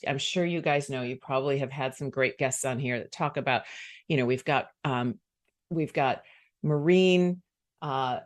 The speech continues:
agriculture, we've got, you know, th-, regenerative agriculture, we've got new ways of solving the world's problems that are sustainable. And yet we don't hear about that on the news. And when we only listen to what's on mainstream news,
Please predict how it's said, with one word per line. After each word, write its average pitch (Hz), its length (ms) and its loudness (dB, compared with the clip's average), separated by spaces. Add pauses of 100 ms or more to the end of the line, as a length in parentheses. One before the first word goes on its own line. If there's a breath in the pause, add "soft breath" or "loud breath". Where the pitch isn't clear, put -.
(100)
agriculture, 151 840 4
we've 147 260 0
got, 143 420 2
you 165 120 -4
know, 135 300 -2
th-, 160 220 -2
regenerative 185 680 6
agriculture, 139 640 0
we've 143 200 -2
got 156 240 0
new 202 240 6
ways 175 480 6
of 147 320 0
solving 170 640 -2
the 151 100 -2
world's 131 340 -2
problems 165 720 0 (480 loud breath)
that 156 420 6
are 143 480 2 (260)
sustainable. 165 880 4
And 151 220 0
yet 151 160 0
we 180 100 4
don't 240 460 0
hear 370 400 -2
about 139 420 0 (140)
that 139 260 -4
on 180 120 0
the 220 80 2
news. 320 520 0 (360 loud breath)
And 196 160 0
when 202 140 4
we 196 340 2
only 302 360 0
listen 254 400 0
to 208 120 0
what's 185 240 0
on 170 200 0
mainstream 170 580 -2
news, 165 560 0